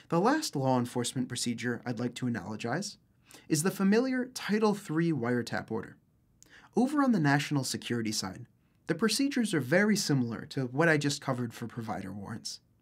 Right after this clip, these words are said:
The only difference is that the physical search warrant provisions are, of course, not applicable. Let me make a couple observations about fisa's modern structure. First, you might be wondering,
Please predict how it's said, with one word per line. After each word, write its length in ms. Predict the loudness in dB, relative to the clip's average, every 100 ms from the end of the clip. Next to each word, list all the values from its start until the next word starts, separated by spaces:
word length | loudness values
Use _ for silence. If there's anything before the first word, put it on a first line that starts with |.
| _ _ _ _ -20 -10 2
The 80 | 8
only 220 | 8 8
difference 460 | 6 2 -4 -4 -2
is 100 | 0
that 200 | 0 0
the 180 | -4
physical 420 | -2 -2 -2 -2 -2
search 280 | -2 -4 -2
warrant 260 | -4 -4
provisions 640 | -6 -4 -4 -4 -4 -8 -16 -8
are, 240 | -6 -6 -8 _ _ -10
of 100 | -6
course, 360 | -6 -6 -10 -16 _ _ 0
not 220 | 2 2
applicable. 480 | 0 -6 -8 -14 -18 _ _ _ _ _ _ _ -20 -10 -4
Let 160 | 0
me 100 | 2
make 220 | 2 0
a 60 | -4
couple 360 | -8 -4 0 0
observations 840 | 0 -2 -2 -4 -4 -10 -14 -14 -8
about 300 | 0 0 0
fisa's 540 | -2 0 2 0 -2
modern 420 | 0 2 4 2
structure. 480 | -2 -4 -6 -8 -12 _ _ _ _ _ _ _ _ -20 -20 _
First, 460 | 0 0 0 -8 _ _ _ _
you 120 | 4
might 200 | 6 6
be 80 | 2
wondering, 560 | 2 2 2 0 -4